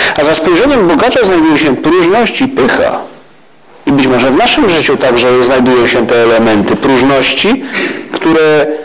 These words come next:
jakby maskują pozo-, pozorami wewnętrzną pustkę, tak jak jest w historii bogacza. Gdy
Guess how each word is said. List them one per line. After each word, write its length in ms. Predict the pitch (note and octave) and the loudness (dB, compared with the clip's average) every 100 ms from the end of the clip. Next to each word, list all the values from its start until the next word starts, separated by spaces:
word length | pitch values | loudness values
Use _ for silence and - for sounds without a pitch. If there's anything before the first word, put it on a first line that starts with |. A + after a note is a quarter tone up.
| - | -4
jakby 280 | D3 D#3+ - | -2 0 0
maskują 800 | D3+ D3 - - A#3 F3+ C#3 B2 - - - - - - - - - - - - - - - - - - - | 0 0 -2 -2 0 0 0 -2 -6 -14 -20 -20 -20 -20 -20 -20 -20 -20 -20 -20 -20 -20 -20 -20 -20 -20 -6
pozo-, 540 | D3 C3+ D3+ D3+ - | -2 0 0 -2 -4
pozorami 800 | D#3+ D3+ C#3 C#3+ G#3 G3 G3+ B3+ B3+ - - - | -2 0 2 2 2 0 0 -2 -8 -16 -20 -8
wewnętrzną 640 | C3+ B2+ D#3 G3 F#3+ F3 D3+ | -2 0 2 0 0 0 0
pustkę, 460 | - A#2+ - - A2+ A2+ | 0 -2 -2 -2 -2 0
tak 160 | E3 | 0
jak 120 | F3 D3+ | 0 0
jest 120 | D3 | 0
w 60 | |
historii 680 | - C#3+ - A#2+ A2+ A2 F#2+ F#2+ - | -2 -2 -2 0 0 0 -2 -6 -4
bogacza. 600 | B2 F#2+ - - - - - - - - - - - - - - - _ - _ _ _ _ - - _ - - - | 0 0 0 -2 -4 -8 -14 -20 -20 -20 -20 -20 -20 -20 -20 -20 -20 _ -20 _ _ _ _ -20 -20 _ -20 -20 -6
Gdy 340 | C3+ A#2+ C3 | -2 0 2